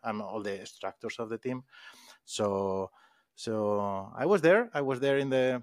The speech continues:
playing Barcelona, Real Madrid, all the big teams, and I was in the pitch, uh, taking photos or doing the, the interviews to the players, or, I mean, we had this, I don't know, the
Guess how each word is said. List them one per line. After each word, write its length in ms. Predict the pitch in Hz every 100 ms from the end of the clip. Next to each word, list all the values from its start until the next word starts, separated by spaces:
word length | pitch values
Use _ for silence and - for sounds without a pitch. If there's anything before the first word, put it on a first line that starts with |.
| -
playing 260 | 120 120
Barcelona, 540 | 117 117 123 117 120 117
Real 160 | 117
Madrid, 520 | 117 113 107 117 117 117
all 200 | 110 113
the 140 | 113
big 240 | 104 120
teams, 320 | - 131 135 117
and 160 | 107
I 80 | 110
was 240 | 107 110
in 80 | 110
the 100 | 104
pitch, 360 | - 120 123 123
uh, 100 | 117 -
taking 300 | 107 107 101
photos 420 | 113 107 113 110
or 80 | 101
doing 240 | 104 104
the, 440 | 101 101 101 95 98
the 120 | 107
interviews 460 | 107 117 98 113 110
to 100 | -
the 220 | 104 104 - _ _ _ _ _ _ _
players, 640 | 131 117 123 120 120 117 107
or, 400 | 104 107 95 87
I 20 |
mean, 200 | 98 101
we 80 | 98
had 160 | 104 -
this, 220 | 101 -
I 80 | 101
don't 120 | 98
know, 100 | - -
the 180 | 92